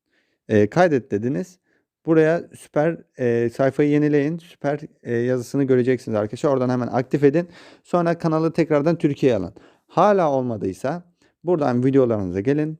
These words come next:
Buradan herhangi bir videonuzu, e, atıyorum bir tane videonuzu, e, oradan dilini Türkçe ve şey Birleşik, e, Krallık alırsanız veya başka bir şeylere oradan tekrar gelir. Oradan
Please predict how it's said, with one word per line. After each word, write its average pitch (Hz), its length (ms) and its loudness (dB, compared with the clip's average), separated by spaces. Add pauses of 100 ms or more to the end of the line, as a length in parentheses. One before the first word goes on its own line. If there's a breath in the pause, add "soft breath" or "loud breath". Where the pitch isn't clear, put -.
(120)
Buradan 139 320 -4
herhangi 131 420 0
bir 110 120 -4
videonuzu, 127 760 -2 (440 soft breath)
e, 101 260 0
atıyorum 123 640 0
bir 120 60 -6
tane 107 240 -2
videonuzu, 120 600 -2 (540 soft breath)
e, 107 560 -2 (240)
oradan 139 520 0 (380)
dilini 127 500 -2 (200)
Türkçe 117 520 -2
ve 117 240 -2
şey 120 260 0
Birleşik, 123 480 0 (220)
e, 107 220 -4
Krallık 127 600 -4
alırsanız 120 600 -4
veya 110 260 -2
başka 110 320 -4
bir 110 260 -4 (440 soft breath)
şeylere 113 500 0 (300 loud breath)
oradan 151 380 2
tekrar 139 340 0
gelir. 151 400 0
Oradan 143 480 -4